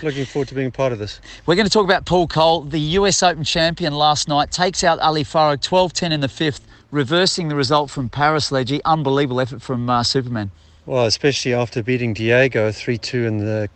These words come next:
Speaker 1: semis, and to back up and beat the world number one, just a phenomenal physical effort.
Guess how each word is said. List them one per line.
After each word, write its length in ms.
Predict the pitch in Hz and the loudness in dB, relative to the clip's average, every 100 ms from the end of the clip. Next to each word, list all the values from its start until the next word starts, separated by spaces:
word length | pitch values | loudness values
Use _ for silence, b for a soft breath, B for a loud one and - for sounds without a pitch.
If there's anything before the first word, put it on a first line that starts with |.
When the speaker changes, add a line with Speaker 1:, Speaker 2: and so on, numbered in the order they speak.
| - | -6
Speaker 1:
semis, 800 | - - 143 117 113 120 - - | -2 2 2 2 -4 -6 -10 -8
and 160 | 127 | -8
to 100 | 107 | -4
back 300 | 104 135 131 | 2 2 2
up 180 | 135 120 | 0 0
and 160 | 127 117 | -2 0
beat 360 | 120 113 - - | 0 0 -4 -4
the 80 | |
world 260 | 117 117 113 | -2 0 0
number 260 | 117 110 107 | -2 0 0
one, 260 | 110 110 | 0 0
just 180 | 107 - | -2 -4
a 40 | |
phenomenal 720 | 107 113 107 110 113 110 107 | -4 -2 0 0 0 -2 -2
physical 580 | 107 - 127 104 101 104 | -4 -4 -2 0 0 2
effort. 380 | 104 90 - - | 2 0 -6 -10